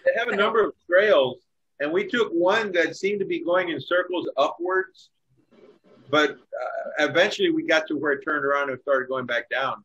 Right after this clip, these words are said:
So I, I, you know, I'm not sure because, again, it was so foggy,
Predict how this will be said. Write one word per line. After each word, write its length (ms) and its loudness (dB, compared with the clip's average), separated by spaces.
So 160 -8
I, 180 -4
I, 240 2
you 120 -4
know, 160 -4
I'm 360 0
not 240 -4
sure 440 -2
because, 500 -2
again, 280 -6
it 60 -6
was 120 -6
so 200 -6
foggy, 460 -2